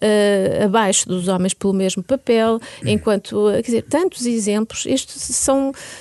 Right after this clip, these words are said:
Speaker 1: eh, são, eh, casos muito mais subtis, não é?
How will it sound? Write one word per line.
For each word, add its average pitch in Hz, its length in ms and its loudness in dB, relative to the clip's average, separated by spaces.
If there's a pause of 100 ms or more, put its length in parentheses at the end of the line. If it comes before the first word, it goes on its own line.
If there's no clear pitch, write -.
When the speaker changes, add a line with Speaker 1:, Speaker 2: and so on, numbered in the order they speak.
(140)
Speaker 1:
eh, - 160 0
são, 247 500 2
eh, 226 340 2
casos 247 520 -2
muito 262 360 2
mais 240 200 -2
subtis, 202 580 -4
não 185 140 -4
é? 196 100 -4